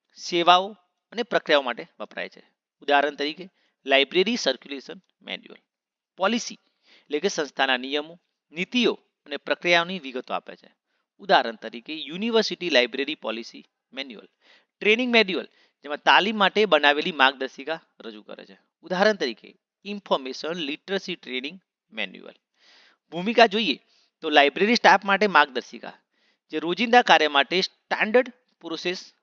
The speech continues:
આપે છે. યુઝર એજ્યુકેશન માટે એટલે કે વપરાશકર્તાઓને સેવાઓ અને સોફ્ટવેર સમજાવવા માટે ઉપયોગી છે. સંશોધકોના હેતુએ જોઈએ તો માહિતી સ્ત્રોત કે ડેટાબેઝ વાપરવાની રીત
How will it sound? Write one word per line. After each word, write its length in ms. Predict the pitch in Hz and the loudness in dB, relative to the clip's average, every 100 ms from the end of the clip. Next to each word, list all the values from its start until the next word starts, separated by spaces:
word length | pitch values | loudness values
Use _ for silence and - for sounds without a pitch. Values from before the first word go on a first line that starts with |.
| _ _ | _ _
આપે 240 | 123 - - | -10 -8 -18
છે. 180 | - _ _ _ _ _ _ _ | -18 _ _ _ _ _ _ _
યુઝર 280 | 180 180 202 | -4 2 4
એજ્યુકેશન 420 | 170 185 185 185 | 4 0 -6 -6
માટે 240 | 170 170 | -8 -10
એટલે 520 | 196 _ _ _ - 151 | -18 _ _ _ -8 -2
કે 80 | |
વપરાશકર્તાઓને 840 | 151 151 170 190 - 196 190 196 196 | 2 6 6 4 2 2 4 2 -2
સેવાઓ 580 | - 170 180 185 220 - _ _ 190 | -2 2 4 4 2 -6 _ _ -8
અને 120 | 240 | -6
સોફ્ટવેર 420 | - 175 - 190 | -2 -2 -2 -6
સમજાવવા 340 | 165 147 156 | -6 0 0
માટે 280 | 147 135 90 _ _ | 0 -6 -8 _ _
ઉપયોગી 400 | _ 120 107 104 | _ -20 -20 -20
છે. 140 | - _ _ _ _ _ _ | -20 _ _ _ _ _ _
સંશોધકોના 680 | 180 180 233 226 214 208 | -4 -2 -2 -2 -2 0
હેતુએ 380 | 180 165 - 147 | 0 -2 -10 -14
જોઈએ 340 | 131 147 139 - _ _ - | -14 -12 -14 -14 _ _ -14
તો 60 | |
માહિતી 400 | 143 143 165 - | -2 0 0 -4
સ્ત્રોત 380 | 196 - 190 190 | -10 -8 -8 -6
કે 100 | 156 | -6
ડેટાબેઝ 460 | 139 143 170 180 156 | -4 0 2 2 2
વાપરવાની 480 | 131 156 151 151 139 | 2 2 -2 -2 -4
રીત 220 | 147 | -10